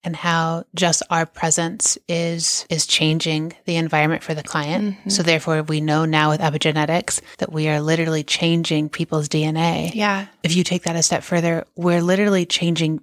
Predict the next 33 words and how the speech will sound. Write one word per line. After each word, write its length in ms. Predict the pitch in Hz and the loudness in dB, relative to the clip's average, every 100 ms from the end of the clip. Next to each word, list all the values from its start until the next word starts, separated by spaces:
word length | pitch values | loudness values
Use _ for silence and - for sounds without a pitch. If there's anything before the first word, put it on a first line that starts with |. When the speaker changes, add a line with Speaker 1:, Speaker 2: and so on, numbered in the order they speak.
| 151 | 0
Speaker 1:
generations. 640 | 170 156 151 202 - - _ | 2 2 2 2 0 -8 _
Speaker 2:
Yes. 500 | - 220 208 196 - - _ - | -4 -2 -2 -4 -10 -16 _ -6
That 200 | 294 294 | -2 0
is 180 | 262 | 0
the 100 | - | 2
most 380 | 220 214 214 233 | 2 4 2 2
hopeful 320 | - 196 - | -2 0 0
thing. 340 | 190 196 - 208 | 0 -2 -4 -8
<laughs> 60 | - - - - - - | -10 -8 -8 -10 -8 -2
Speaker 1:
It 100 | 320 - | -2 2
feels 240 | 226 285 | 2 2
like 180 | 156 - | 0 -2
it. 140 | 247 | -8
And 200 | - 233 | -2 0
also 300 | 208 233 240 | 2 0 0
pressure. 340 | 214 196 208 214 | 0 0 0 -2
Speaker 2:
Yes. 180 | - - _ _ - - - | -4 -8 _ _ -20 -10 0
Okay, 260 | 269 240 | 0 2
true. 340 | 226 - 180 180 240 | 0 0 0 0 2
Yeah, 280 | 240 208 269 | 2 2 0
Speaker 1:
<laughs> 40 | - | 0
Speaker 2:
that 220 | 269 311 | 2 2
is 260 | 311 269 | 2 -2
true. 360 | - 208 190 196 - _ _ _ _ - | 0 2 2 0 -6 _ _ _ _ -2
That, 160 | 247 | -2
yes, 320 | - 202 190 - | 0 0 0 0
it 100 | 233 | 2
is 220 | 247 247 | 2 2
like 220 | 233 214 | 0 2
a, 400 | 202 190 190 190 185 | 0 2 0 -2 -4
the 100 | 220 | 0
responsibility 1160 | 208 202 202 196 196 180 175 180 190 220 247 - | 0 2 0 0 0 0 0 2 2 0 -2 -6
feels, 580 | - 185 185 190 - | -2 2 2 2 -2